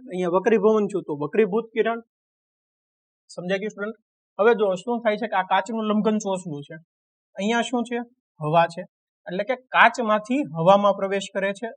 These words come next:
એટલે કે ઘટ્ટ માધ્યમમાંથી પાતળા માધ્યમની અંદર પ્રવેશ કરે. જો પ્રકાશનું કિરણ ઘટ્ટ માધ્યમમાંથી પાતળા માધ્યમની અંદર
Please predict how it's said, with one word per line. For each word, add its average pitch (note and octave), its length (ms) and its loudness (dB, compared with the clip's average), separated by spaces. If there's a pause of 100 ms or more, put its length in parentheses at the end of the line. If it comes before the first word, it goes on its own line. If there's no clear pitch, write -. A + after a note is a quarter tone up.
એટલે A3 200 -2 (100)
કે B3+ 100 -2 (140)
ઘટ્ટ F3+ 300 -2
માધ્યમમાંથી G#3 680 -2 (100)
પાતળા G3+ 360 2
માધ્યમની G3+ 440 -4
અંદર G3 240 -4
પ્રવેશ F#3+ 340 -2
કરે. G3 140 -6 (400)
જો A3 100 2 (120)
પ્રકાશનું A#3 520 -2
કિરણ A3 260 -2 (120)
ઘટ્ટ G#3 300 4
માધ્યમમાંથી A#3+ 600 -2
પાતળા A3+ 320 -2
માધ્યમની A3 440 0
અંદર A3 160 -2